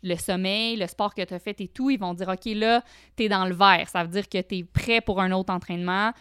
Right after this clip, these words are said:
ou t'es dans le jaune, ou t'es dans le rouge, là. Fait que c'est un pourcentage de à quel point t'es fatigué. Puis là, si t'es dans le rouge, ben, on te dit que t'es pas prêt à recommencer à travailler, t'es pas prêt à t'entraîner.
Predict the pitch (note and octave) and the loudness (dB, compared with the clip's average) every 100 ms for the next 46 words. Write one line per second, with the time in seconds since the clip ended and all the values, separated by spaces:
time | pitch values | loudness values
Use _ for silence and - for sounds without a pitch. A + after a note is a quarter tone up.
0 | - G#3+ A3 G3 F3 F3+ F3+ G3 G3+ A3+ | -12 -8 -4 -2 -2 -2 -2 0 2 0
1 | A#3 A#3 - - - A3 G#3 F#3 E3+ F3 | 0 -4 -8 -16 -8 -4 -2 -2 -2 -2
2 | F#3 A3+ C#4+ A#3+ G#3 F3 - E3+ - - | -4 -2 0 -2 -6 -8 -8 -10 -10 -8
3 | F#3+ F3+ G3 G3+ G3 E3+ E3 F#3 F3+ E3+ | -6 -2 2 2 0 -2 -2 -4 -6 -4
4 | G3 G3 F#3+ D#3+ - G#3 G#3+ G3+ F3+ - | -6 -6 -6 -8 -8 -8 -6 -6 -8 -6
5 | A3+ G3+ F3 F3+ A3 A#3 G#3 F3+ E3+ F3 | -4 -2 -2 -2 0 0 0 -2 -2 -4
6 | E3+ G#3 A3 G#3+ F#3 F3+ - G3+ - G3 | -6 -2 0 -2 -6 -6 -6 -6 -2 -4
7 | - F#3+ E3+ - F3+ - D#3+ D#3+ E3+ F#3 | -2 -6 -4 -6 -8 -6 -4 -4 -4 -8
8 | F3+ - E3 - F3+ D#3+ D#3+ D#3 D#3+ E3 | -10 -12 -12 -6 -6 -4 -6 -10 -10 -6
9 | E3 E3+ | -4 -4